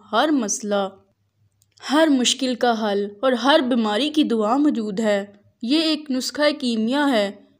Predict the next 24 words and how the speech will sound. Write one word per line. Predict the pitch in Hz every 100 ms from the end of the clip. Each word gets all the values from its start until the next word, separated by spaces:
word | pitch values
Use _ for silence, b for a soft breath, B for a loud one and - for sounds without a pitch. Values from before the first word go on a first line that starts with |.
| -
दुनिया | 233 233 247
के | 247 262
तमाम | 240 226 269 294
तर | 277 226
कलाम | 226 214 208 220 220
इसके | 254 - 277
सामने | 269 220 220 233 269
हीच | 226 226 240 240
हैं | 202 190 b b b
और | 269
हुजूर | 262 262 240 302
सल्लल्लाहु | 302 262
अलैहि | 247
वसल्लम | 214 226 233
तो | 240 254
चलता | 226 220 269
फिरता | 262 226 226 311
कुरान | 320 269 202 196
है। | 208 196 - b b -
मुझे | 247 226 262
तो | 277 233
रश्क | 269 - - 226
आता | 214 214 208
है | 208